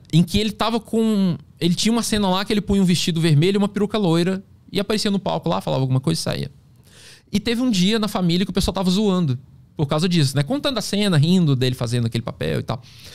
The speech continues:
E aí eu comecei a rir também, comecei a zoar. Falei, "Nossa, você tava ridículo mesmo" e tal.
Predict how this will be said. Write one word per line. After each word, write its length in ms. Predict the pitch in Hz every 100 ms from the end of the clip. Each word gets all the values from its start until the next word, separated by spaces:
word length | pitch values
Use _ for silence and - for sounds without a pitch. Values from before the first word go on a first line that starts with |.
| - - _
E 140 | - 226
aí 140 | 196
eu 100 | 226
comecei 340 | 233 226 - 233
a 40 |
rir 180 | 175 214
também, 320 | 220 175 185
comecei 300 | 196 208 -
a 40 | 202
zoar. 320 | 214 160 156 - -
Falei, 180 | - 202
"Nossa, 160 | 208 -
você 60 |
tava 160 | - 196
ridículo 400 | 190 180 196 196
mesmo" 280 | 165 180 156
e 40 |
tal. 240 | 147 113